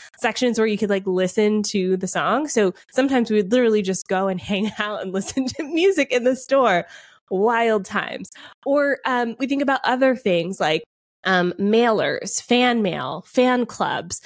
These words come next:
You know, if you were really into something, you could sign up and get physical mail from that thing that you were a hobbyist of or that you were a fan of. Um, music videos also had a great, significant cultural impact. When we think about M T V back in the day,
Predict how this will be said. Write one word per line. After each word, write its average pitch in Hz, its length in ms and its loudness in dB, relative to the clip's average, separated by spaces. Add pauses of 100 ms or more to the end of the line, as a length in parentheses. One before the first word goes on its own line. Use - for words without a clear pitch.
(220)
You 202 80 2
know, 226 100 4
if 220 120 0
you 262 140 2
were 240 140 4
really 233 400 2
into 254 320 2
something, 175 680 -2
you 202 100 0
could 190 220 -8
sign 233 400 2
up 220 340 2
and 202 180 0
get 196 220 0
physical 294 640 0
mail 262 560 2 (280)
from 247 360 0
that 220 280 -2
thing 226 340 2
that 208 120 0
you 190 540 2
were 190 220 0
a 202 40 -2
hobbyist 202 640 -2 (100)
of 196 140 -4
or 196 60 -2
that 175 160 -2
you 165 120 -2
were 165 120 0
a 185 80 -2
fan 254 320 0
of. - 280 -10 (500)
Um, 202 300 2
music 339 420 2
videos 180 500 -2
also 269 220 0
had 214 160 -2
a 190 60 0
great, 185 600 -2
significant 226 760 0
cultural 175 540 -2
impact. 180 540 -2
When 190 60 -2
we 185 80 -2
think 220 160 -2
about 202 200 -2
M 202 180 2
T 185 200 -2
V 233 180 2
back 175 300 -2
in 180 60 -4
the 175 100 -2
day, 202 480 2